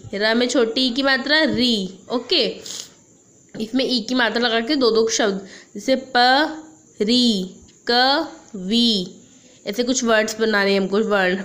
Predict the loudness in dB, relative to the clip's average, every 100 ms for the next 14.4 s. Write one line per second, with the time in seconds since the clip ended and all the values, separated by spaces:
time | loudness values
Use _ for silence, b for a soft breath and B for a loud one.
0 | -6 -4 -2 -2 -4 B B B B -4
1 | 0 0 0 2 4 4 0 -6 -6 -2
2 | 0 2 -2 -2 2 4 4 0 -4 -2
3 | 0 2 2 2 2 0 2 0 0 -2
4 | -4 -4 -2 2 2 0 -4 B B B
5 | -4 0 2 2 0 2 0 0 0 -2
6 | -2 0 2 4 4 2 -4 -12 -4 0
7 | 2 2 -2 -4 -4 0 2 4 4 2
8 | 0 2 2 2 0 -2 0 0 2 2
9 | 2 2 2 0 -2 -4 0 2 2 2
10 | -2 -10 B B B B B -4 2 4
11 | 4 2 2 2 2 2 0 -2 0 0
12 | 0 0 0 0 0 2 0 -2 -6 0
13 | 2 2 2 0 -2 0 0 0 -2 -2
14 | 2 2 0